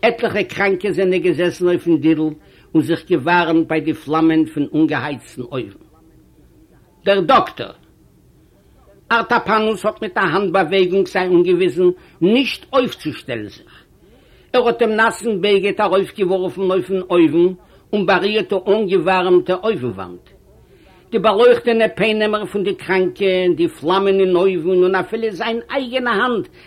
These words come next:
מיט וועלכער ער האט בארירט די אויוונוואנט, האבן אים אויסגעזען,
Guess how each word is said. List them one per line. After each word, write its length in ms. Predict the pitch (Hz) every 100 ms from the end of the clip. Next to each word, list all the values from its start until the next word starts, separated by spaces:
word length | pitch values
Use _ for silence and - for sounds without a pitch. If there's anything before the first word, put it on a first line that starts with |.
| -
מיט 200 | 190 180
וועלכער 420 | 208 226 226 208 170
ער 60 |
האט 100 | 185 -
בארירט 420 | 170 165 226 208
די 60 | 202
אויוונוואנט, 640 | 190 240 190 165 160 165 160 - _ -
האבן 200 | 196 214
אים 120 | 208
אויסגעזען, 760 | 214 214 - 202 180 220 214